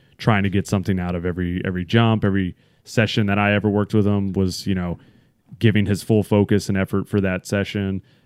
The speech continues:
And he got a lot of enjoyment out of that whole process, which is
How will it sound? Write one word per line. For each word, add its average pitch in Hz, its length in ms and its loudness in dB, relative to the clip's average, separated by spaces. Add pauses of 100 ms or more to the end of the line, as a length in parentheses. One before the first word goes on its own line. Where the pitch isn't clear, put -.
(140)
And 107 140 -2
he 107 80 0
got 98 180 2
a 98 40 -2
lot 95 200 -4
of 87 80 -6
enjoyment 92 640 -2
out 95 160 -2
of 87 120 -6
that 87 160 -6
whole 87 180 -6
process, 87 720 -10
which 101 260 -4
is 87 400 -4